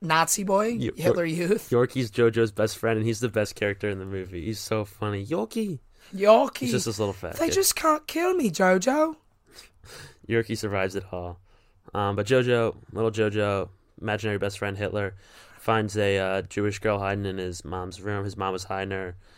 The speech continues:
Speaker 2: Um, his mom's Scarlett, being Scarlett Johansson, who kills it. Um, but there's some, like, really good imagery in this movie.
Speaker 1: Oh, yeah.
Speaker 2: Really good music. Really good
Speaker 1: Foreshadowing.
Speaker 2: acting.
Speaker 1: Mm-hmm.
Speaker 2: And a great story. Like, I loved it. I
Speaker 1: Mm-hmm.
Speaker 2: really
Speaker 1: But, like,
Speaker 2: loved
Speaker 1: it's
Speaker 2: it.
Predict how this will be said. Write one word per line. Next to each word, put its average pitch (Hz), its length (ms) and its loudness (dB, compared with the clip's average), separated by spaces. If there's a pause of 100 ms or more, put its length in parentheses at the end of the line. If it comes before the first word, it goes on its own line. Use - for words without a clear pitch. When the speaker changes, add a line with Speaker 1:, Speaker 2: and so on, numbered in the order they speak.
(300)
Speaker 2:
Um, 85 360 -2 (180)
his 104 100 -10
mom's 98 200 -4
Scarlett, 92 260 -4
being 98 220 -4
Scarlett 90 280 -4
Johansson, 98 500 -6 (100)
who - 140 -18
kills 104 200 -4
it. 104 120 -10 (440)
Um, 95 160 -4
but 90 100 -10
there's 113 120 0
some, 143 140 0
like, 113 160 2
really 117 240 2
good 104 140 -2
imagery 107 360 -4
in 101 60 -2
this 95 140 -8
movie. 104 160 -4
Speaker 1:
Oh, 101 120 -2
yeah. 139 400 -8
Speaker 2:
Really 117 280 2
good 110 220 0
music. 107 640 0 (360)
Really 117 200 2
good 117 160 2
Speaker 1:
Foreshadowing. - 80 -4 (100)
Speaker 2:
acting. 113 600 -2
Speaker 1:
Mm-hmm. 147 400 -8
Speaker 2:
And 135 100 -2
a 113 40 -2
great 110 280 0
story. 156 500 -2
Like, 107 180 0
I 117 80 6
loved 101 340 -2
it. 151 80 -4
I 104 60 -4
Speaker 1:
Mm-hmm. 95 100 -4
Speaker 2:
really 98 60 -4
Speaker 1:
But, - 120 0
like, 254 140 2
Speaker 2:
loved - 120 0
Speaker 1:
it's - 100 -4
Speaker 2:
it. 82 60 -2